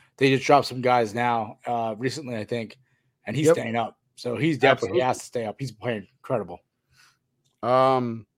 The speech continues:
Speaker 2: but, uh, but I like a lot. I, I'm gonna give him the A minus again. Coaching, I'm gonna give an A plus. And I don't like giving out A pluses. I'm a firm believer there's always room for improvement. But God,
Speaker 1: Mm-hmm.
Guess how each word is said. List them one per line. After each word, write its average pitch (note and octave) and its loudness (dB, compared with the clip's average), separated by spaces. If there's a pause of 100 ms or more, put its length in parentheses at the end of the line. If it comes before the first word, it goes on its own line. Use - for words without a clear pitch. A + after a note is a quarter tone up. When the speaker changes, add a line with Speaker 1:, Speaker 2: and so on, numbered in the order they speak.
(380)
Speaker 2:
but, C#3 0
uh, D3 4
but C#3+ 4
I C3+ 6
like D#3 4
a E3 -6
lot. D#3 0
I, A#2+ -2
I'm A2+ -2
gonna D3+ 0
give E3 2
him D#3 -2
the D3+ -2
A D3+ 0
minus C#3+ 2
again. B2+ -2 (240)
Coaching, F3 2
I'm D3+ -2
gonna C#3+ -4
give C#3+ 0
an C#3 -4
A C3 -6
plus. B2+ -6 (380)
And A#2 -4
I B2+ 4
don't D#3+ 2
like F3 0
giving D3 -4
out B2 -4
A B2+ -6
pluses. G#2+ -10
I'm A#2+ -6
a B2+ -6
firm C#3 -4
believer B2+ -2
there's A#2+ 0
always A#2+ 2
room B2 2
for A#2+ -2
improvement. C3 -4
But A#2+ -12 (140)
God, A#2+ 0
Speaker 1:
Mm-hmm. - -10